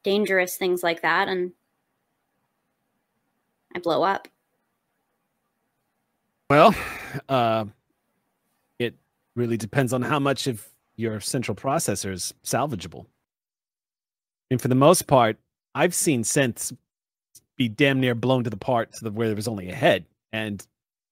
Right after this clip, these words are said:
Speaker 2: completely recoverable. In fact, <laughs> I've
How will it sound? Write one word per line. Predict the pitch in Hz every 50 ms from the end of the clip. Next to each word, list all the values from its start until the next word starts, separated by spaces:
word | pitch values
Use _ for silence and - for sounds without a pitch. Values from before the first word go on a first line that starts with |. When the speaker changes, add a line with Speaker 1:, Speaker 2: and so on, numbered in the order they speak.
| _ _ _ _ _ _ _ _ _ _ _ _ _ _ _ _ _ _ _ _ _ _
Speaker 2:
completely | - 120 110 165 165 117 123
recoverable. | 113 104 - 214 214 131 107 87 71 67 - _ _ _ _ _ _ _ _ _ _ _ _ _ _ _ _ _ _ _ _ _ _ _ -
In | 143
fact, | - 190 208 196 165 - -
<laughs> |
I've | 143 180 -